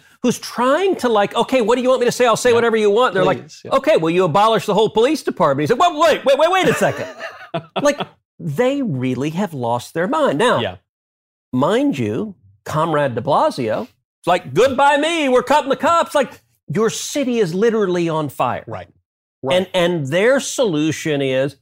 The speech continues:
Speaker 2: abolish the police departments. By the way, these are the same morons that want to abolish ice.
Speaker 1: Yeah.
Speaker 2: I, y-, y-, you know, they're just like, "Okay, let's get rid of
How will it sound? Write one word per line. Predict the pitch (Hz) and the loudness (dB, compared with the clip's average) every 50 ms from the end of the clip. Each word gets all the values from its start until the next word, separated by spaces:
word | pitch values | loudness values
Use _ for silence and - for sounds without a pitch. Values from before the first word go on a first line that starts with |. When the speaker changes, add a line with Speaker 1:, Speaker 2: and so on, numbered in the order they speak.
| _ _ _ _ _ - | _ _ _ _ _ -6
Speaker 2:
abolish | 120 104 - 120 123 135 170 196 - - - | -6 -2 0 2 2 2 2 0 0 -4 -8
the | - 151 | -12 -10
police | - - 151 127 113 | -6 -4 -4 -4 -4
departments. | - - - 131 135 151 156 | -6 -4 -2 -2 -2 -2 -2
By | 147 247 277 | 0 0 2
the | 269 214 | 2 2
way, | 175 143 | 2 2
these | 143 175 156 139 | 0 -2 -2 -2
are | 175 | -4
the | 156 170 - | -4 -6 -4
same | - 208 208 202 | -2 -2 0 0
morons | 190 185 185 180 170 165 165 156 123 | 0 2 2 2 2 2 2 2 0
that | 160 - | -2 -2
want | 139 156 165 | 0 0 0
to | 170 | 0
abolish | 147 120 147 147 165 185 170 - - | 0 2 2 2 2 2 2 0 0
ice. | 185 170 135 123 196 - - - - | 0 0 0 -2 -4 -8 -12 -16 -8
Speaker 1:
Yeah. | - 156 - 160 - - - 453 - - | -6 -6 -6 -6 -8 -10 -12 -12 -10 -4
Speaker 2:
I, | - 185 202 208 | -2 -2 -2 -2
y-, | 214 214 | -4 -8
y-, | 233 220 185 208 - | -6 -4 -6 -6 -4
you | 185 196 202 190 202 226 | -6 -6 -4 0 0 2
know, | 214 208 | 2 4
they're | 202 214 202 | 2 2 2
just | 143 - 233 226 226 - | 2 0 0 0 0 -2
like, | 220 202 - - | -4 -4 -2 -2
"Okay, | 202 233 233 - - 214 180 151 | -4 -4 -4 -2 -2 -2 -2 0
let's | 147 180 214 220 - - - | 0 0 0 -2 -4 -8 -2
get | - 240 240 233 | 0 0 0 0
rid | 170 175 175 180 | -2 -4 0 0
of | 175 151 | 0 -2